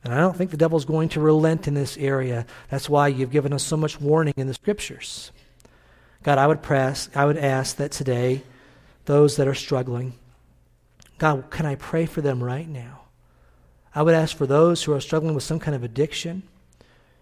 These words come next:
some other kind of sin that they feel like they're just gonna have to live with that the rest of their life. God, would you make your promises clear to them?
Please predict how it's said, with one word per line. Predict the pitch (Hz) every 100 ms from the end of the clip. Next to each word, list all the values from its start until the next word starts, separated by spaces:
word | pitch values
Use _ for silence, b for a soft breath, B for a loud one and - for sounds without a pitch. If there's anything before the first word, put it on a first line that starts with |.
| b b b _ _ -
some | - 208 196
other | 160 180
kind | 202 170 175 185
of | 143
sin | - - - 175 196 240 233 - _ _ -
that | 147
they | 151
feel | 139 175 180
like | 170 165 156
they're | 170
just | 175
gonna | 190
have | 165
to | 160
live | 135 160
with | 202 190
that | 185 190
the | 151
rest | 170 156
of | 165
their | 147
life. | 131 127 151 202 - - b b b b b b b b -
God, | 175 196
would | 170 143
you | 208
make | 175 165 190 196 -
your | 147 156 160 175 170
promises | - 160 143 170 - 147 -
clear | - - 165 160 156
to | 127
them? | 117 113 113